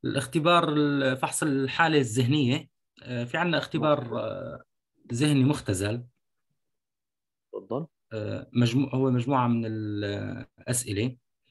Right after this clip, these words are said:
Speaker 1: ن-، نسألها للمريض وبنعطيه، آه، علامة على كل سؤال، وبالنهاية في سكور ن-، نشوف الحالة الذهنية للمريض.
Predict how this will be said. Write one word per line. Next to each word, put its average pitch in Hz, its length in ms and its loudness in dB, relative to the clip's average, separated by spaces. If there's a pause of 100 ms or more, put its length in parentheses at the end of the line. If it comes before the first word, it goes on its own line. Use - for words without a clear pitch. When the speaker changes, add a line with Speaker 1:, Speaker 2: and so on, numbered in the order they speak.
(260)
Speaker 1:
ن-، 107 360 0
نسألها 127 360 2
للمريض 113 560 0
وبنعطيه، 120 840 0
آه، 104 360 -4
علامة 110 380 2
على 101 140 -2
كل 107 180 -4
سؤال، 135 680 -2
وبالنهاية 120 1000 0
في 113 300 -6
سكور 110 480 -2
ن-، 107 220 -4 (1000)
نشوف 104 720 -2
الحالة 104 320 -2
الذهنية 98 500 -2
للمريض. 92 540 -6